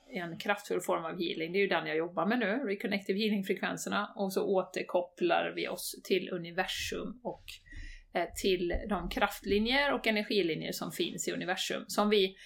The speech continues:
i det här samhället många gånger har blivit frånkopplade på grund av stress, trauma, eh, och så vidare och så vidare. Beroende på vad som hänt i våra liv. Och då kom jag på detta att vi är ju faktiskt,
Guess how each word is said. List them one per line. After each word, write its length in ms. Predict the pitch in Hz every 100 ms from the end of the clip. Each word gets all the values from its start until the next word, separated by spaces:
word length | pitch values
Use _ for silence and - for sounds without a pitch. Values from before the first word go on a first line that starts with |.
| -
i 160 | - 262
det 60 | 269
här 120 | 240
samhället 380 | 226 202 170 185
många 200 | 190 175
gånger 240 | 180 175
har 100 | 180
blivit 380 | 170 170 - - _ -
frånkopplade 880 | - 254 220 190 185 - 214 349 392
på 60 | 277
grund 220 | 285 269
av 80 | 262
stress, 440 | 285 262 269 -
trauma, 640 | - 247 226 214 214 220 - - - - _
eh, 440 | 220 214 202 196 196
och 180 | 220 -
så 120 | 202
vidare 280 | 202 170 165
och 80 | -
så 100 | 175
vidare. 380 | 170 170 - - _ _ _ _ -
Beroende 320 | 220 208 170
på 120 | 180
vad 120 | 170
som 120 | 170 196
hänt 200 | 165 -
i 20 |
våra 120 | 175
liv. 240 | 165 - 190 - _ _ _ _ _ - - - _
Och 260 | 220 254 220 226
då 340 | 269 214 233 - - _ _ 262
kom 160 | 262 226
jag 140 | -
på 180 | - 190
detta 260 | 269 349 220
att 120 | 220 -
vi 320 | 214 269 202
är 40 |
ju 60 | 247
faktiskt, 520 | 269 392 - 220 -